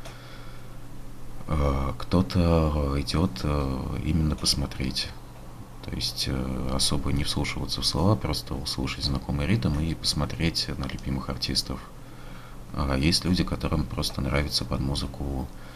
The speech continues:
а, потусить, э, помеситься в слэме, и,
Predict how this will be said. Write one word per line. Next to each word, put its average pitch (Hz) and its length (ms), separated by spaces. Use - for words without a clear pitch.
а, 65 300
потусить, - 640
э, 67 160
помеситься 67 560
в 62 40
слэме, 82 440
и, 65 340